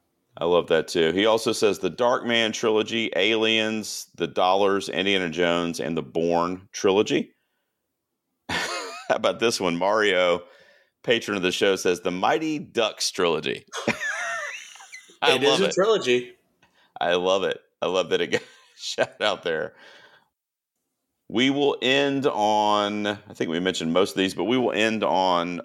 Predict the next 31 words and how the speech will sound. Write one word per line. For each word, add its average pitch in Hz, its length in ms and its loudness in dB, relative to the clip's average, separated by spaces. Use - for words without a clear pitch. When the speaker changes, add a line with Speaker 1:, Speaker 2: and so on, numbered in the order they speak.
Speaker 1:
my 87 120 0
buddy 92 260 -2
Larkin. 92 680 -2
He 143 160 0
says 135 480 0
Lord 123 220 2
of 127 60 0
the 123 80 2
Rings. 113 400 2
He 101 80 0
also 104 200 0
says 92 180 -6
The 110 100 -6
Godfather, 104 580 2
The 87 140 -6
Dark 101 320 0
Knight, 95 380 0
the 90 100 -6
Before 95 680 0
trilogy. 113 460 2
So - 140 -10
there 87 120 2
you 92 80 -4
go. 87 160 2
You 98 80 -2
got 87 140 2
another 82 160 -4
shout 82 220 0
out 80 120 0
for 78 60 -10
that. 80 200 -4